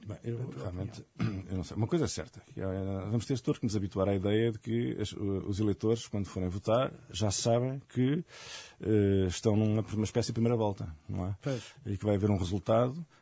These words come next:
Speaker 1: que depois fica dependente de uma negociação que vai ser feita a seguir, eh,
Speaker 2: No Parlamento.
Speaker 1: no Parlamento.
Speaker 2: Claro.
Speaker 1: E isso é uma novidade completa para nós, não é? Não sabemos, imagino, os cenários são todos, são todos inconcebíveis. E, e, e pode acontecer que o P S vença as eleições,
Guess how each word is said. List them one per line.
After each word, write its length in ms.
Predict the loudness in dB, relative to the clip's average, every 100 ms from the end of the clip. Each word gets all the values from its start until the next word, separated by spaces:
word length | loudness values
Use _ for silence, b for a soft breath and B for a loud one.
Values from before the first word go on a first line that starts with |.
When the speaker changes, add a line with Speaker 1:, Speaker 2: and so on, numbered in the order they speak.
| _
Speaker 1:
que 80 | -8
depois 200 | -4 -2
fica 200 | -2 -4
dependente 500 | 0 2 2 -2 -4
de 60 |
uma 100 | -2
negociação 500 | 0 -2 -4 -4 -4
que 60 | -4
vai 100 | -4
ser 120 | -4
feita 260 | -4 -2 -2
a 20 |
seguir, 400 | -2 0 2 2
eh, 40 |
Speaker 2:
No 400 | 2 2 2 0
Parlamento. 440 | 2 0 0 -2 -4
Speaker 1:
no 120 | -4
Parlamento. 420 | -4 -6 -8 -14 -20 -20 -12
Speaker 2:
Claro. 160 | -8
Speaker 1:
E 60 | -4
isso 100 | -2
é 40 |
uma 80 | 0
novidade 380 | 2 2 0 -2 -6
completa 380 | -2 -2 0
para 140 | -2 -2
nós, 260 | -2 -4
não 100 | -2
é? 40 | 0
Não 100 | 0
sabemos, 380 | 0 2 2 2
imagino, 200 | -2 -4
os 60 | 0
cenários 220 | 2 2
são 120 | 0
todos, 340 | -2 -2 -2
são 140 | -4 -2
todos 200 | -2 -4
inconcebíveis. 800 | -4 -4 -4 -6 -4 -4 -4 -6
E, 60 | -6
e, 640 | -4 -2 -2 -4 -4 -8 B B B B -12
e 60 | -10 -2
pode 140 | 0 2
acontecer 280 | 2 2
que 80 | 0
o 20 | 0
P 120 | 0
S 260 | 0 -4 -4
vença 280 | 2 2 0
as 120 | -2
eleições, 440 | -2 0 -2 -2